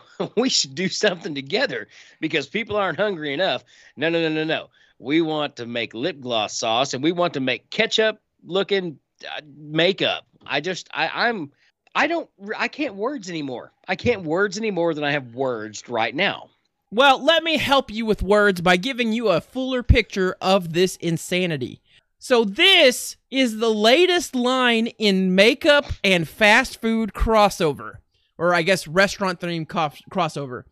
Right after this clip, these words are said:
Speaker 2: A, D-, A and W has released a chicken tender lip balm last year. There's also makeup kits containing eyeshadow and lip gloss from Reese's Peanut Butter Cup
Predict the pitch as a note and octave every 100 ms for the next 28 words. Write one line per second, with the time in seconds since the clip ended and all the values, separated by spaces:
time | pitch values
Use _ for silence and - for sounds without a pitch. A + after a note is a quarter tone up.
0 | _ _ _ - B3+ E4+ F4 D#4+ A#3+ C4
1 | - - C#4 E4 F4+ D#4+ C4 A3 F#3 C4
2 | A3 A3 A3 G#3 F3+ G3 G3+ A3+ - -
3 | F3+ - - D#4 D#4+ D4+ D4 - B3+ B3+
4 | B3 A#3+ A3 G3 G#3+ D3 D3 C3 C3+ C#3
5 | C3+ - - C#3+ E3+ G#3 _ _ _ -
6 | G3 F#3+ - A#3+ C4+ D#4 C#4 G#3+ A3+ C#4+
7 | D4+ - - B3+ - A#3 - B3 A3+ G3+
8 | - G#3 A#3 C4+ - B3+ B3+ B3 G3+ F#3+
9 | G3+ B3 - G#3+ G#3+ G#3 - F#3 E3 E3
10 | G#3+ C4+ - G3+ - - C4 C#4+ G#3+ A3
11 | F#3+ D3+ - - D#4 -